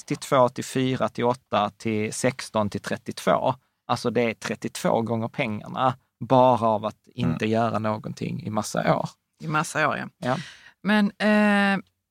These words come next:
Speaker 3: är, finns det någon funktion som ni gillar internt, men som kunderna inte liksom har fattat galoppen med än?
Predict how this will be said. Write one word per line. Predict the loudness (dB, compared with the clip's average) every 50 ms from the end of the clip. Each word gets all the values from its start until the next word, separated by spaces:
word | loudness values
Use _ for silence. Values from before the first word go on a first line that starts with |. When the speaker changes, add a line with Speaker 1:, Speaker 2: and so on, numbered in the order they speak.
| _ _ _ _ _ _ _ -4
Speaker 3:
är, | -4
finns | -2 2 2 2 2 2 4
det | 4
någon | 4 4 4 2
funktion | 0 -2 -2 -2 -2 -4 -4 -2 0 0 0 0 -2 -4
som | -4 0 2 4 4
ni | 4
gillar | 4 2 0 -2 -2 0 0 0 0 -2 -2 -2 0 -2 -2 -2 -6 _ _ _
internt, | -4 -4 -4 -4 -6 -6 -4 -4 -2 -2 -4 -6 -6 -8 _ -20 -20 -20 _ -6
men | -4 -2 -2
som | -2 -6 -8 -8
kunderna | -6 -2 0 0 2 2 0 0 -2 -4 -4 -4 -6 -6 -8 _ -8
inte | -6 -6 -6 -8 _ -8 -6 -4 -4 -4 -6 -8 -10 -10
liksom | -12 -12 -10 -8 -10 -8
har | -8 -8 -10 -10
fattat | -8 -6 -6 -6 -6 -8 -10 -8
galoppen | -8 -8 -8 -8 -12 _ -16 -14 -12
med | -12 -14 -14 -14
än? | -18